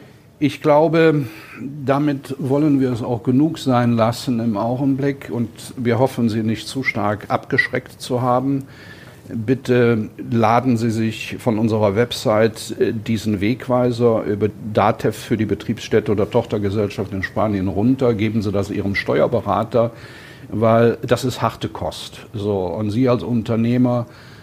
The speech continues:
äh, haben einen Steuerberater und der soll sich das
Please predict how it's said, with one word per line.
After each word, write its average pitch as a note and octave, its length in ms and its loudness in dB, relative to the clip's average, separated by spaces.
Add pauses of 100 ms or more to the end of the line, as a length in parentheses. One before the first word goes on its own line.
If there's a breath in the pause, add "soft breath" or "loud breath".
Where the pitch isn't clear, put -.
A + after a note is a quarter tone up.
(140)
äh, A#2 800 -2
haben C3+ 360 4
einen B2 200 2
Steuerberater G#2+ 1120 0
und G#2+ 400 -4
der A#2 320 4
soll G#2+ 220 0
sich G#2 160 -6
das F#2+ 160 -2